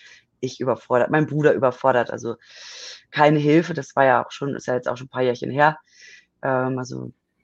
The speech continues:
da gab's eben auch noch keine Anlaufstellen oder irgendwie Foren, äh, oder, oder irgendwelche Selbsthil-, was heißt Selbsthilfegruppen vielleicht schon, aber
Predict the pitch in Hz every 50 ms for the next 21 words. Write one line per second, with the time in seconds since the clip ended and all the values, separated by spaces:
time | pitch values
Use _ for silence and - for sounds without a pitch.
0 | _ _ _ _ - _ - - 131 127 - 131 135 139 - - - 123 131 123
1 | - - - - 131 120 - - 123 127 131 135 139 - 135 147 147 143 139 135
2 | 131 - - - - - - 147 135 139 143 143 143 143 147 147 143 120 - 131
3 | 139 127 - - 131 131 131 131 131 _ 135 135 131 135 139 135 135 - _ -
4 | - - - - _ _ _ - - - - 156 156 165 170 160 - - 170 170
5 | 165 165 165 160 160 165 _ _ _ - - 143 143 143 143 127 135 135 131 127
6 | - 101 127 135 123 - 139 135 139 139 139 156 131 131 143 151 165 160 - -
7 | _ - 151 156 - 127 - - 113 _ - 135 151 - 160 143 - 143 - -
8 | 143 - - 139 131 - 135 135 - - 175 175 165 147 135 139 -